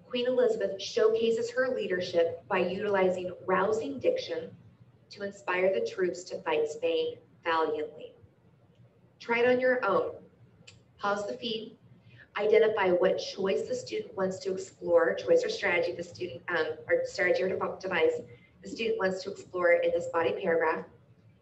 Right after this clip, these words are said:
and underline any key ideas that the student will have to prove.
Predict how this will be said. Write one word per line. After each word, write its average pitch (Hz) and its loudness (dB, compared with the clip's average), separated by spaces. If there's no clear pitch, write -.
and 214 -2
underline 254 0
any 214 -2
key 220 -8
ideas 240 6
that 185 -8
the 190 -8
student 202 -8
will 196 -2
have 190 -2
to 185 -6
prove. - 2